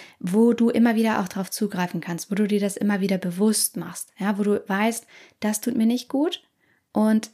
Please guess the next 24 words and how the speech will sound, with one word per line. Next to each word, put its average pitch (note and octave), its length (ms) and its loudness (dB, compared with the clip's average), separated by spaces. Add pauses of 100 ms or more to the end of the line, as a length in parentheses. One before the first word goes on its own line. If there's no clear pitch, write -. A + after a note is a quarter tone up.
das G#3+ 320 -2
tut A#3 220 0
mir F#3+ 140 2
gut. - 360 -10 (200)
Ja, G3+ 220 -2
was G#3 200 0
sind A3+ 200 4
so G#3+ 140 0
deine G3+ 280 0
kleinen G#3 300 0
Inseln G3 1040 2
im G3+ 200 4
Alltag? G#3+ 680 -2 (480)
Vielleicht G#3 260 2
sind G#3 140 0
das G3+ 320 -4
Spaziergänge, G3+ 1400 0
Bademomente, G3 2000 0 (580)
ähm, F#3+ 380 0
vielleicht F#3 440 -2
sind F#3 300 -4
das F#3 540 -4
deine F#3 300 0
Tiere, G#3 880 0